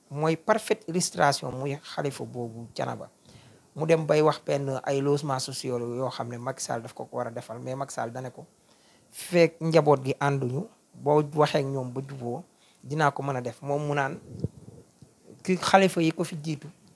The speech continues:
nga xam ne mën nañ juróom-ñeent wala nangam, amul kenn ku mas a sant njaboot gi bañal la, ba man maa sant ñu bañal ma. Bu fekkee ne loolooy tax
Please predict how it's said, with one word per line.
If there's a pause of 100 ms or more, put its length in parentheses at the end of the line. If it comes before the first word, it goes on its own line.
nga
xam
ne
mën
nañ
juróom-ñeent
wala
nangam,
amul
kenn
ku
mas
a
sant (480)
njaboot
gi
bañal
la, (580)
ba
man
maa
sant
ñu
bañal
ma.
Bu
fekkee
ne
loolooy
tax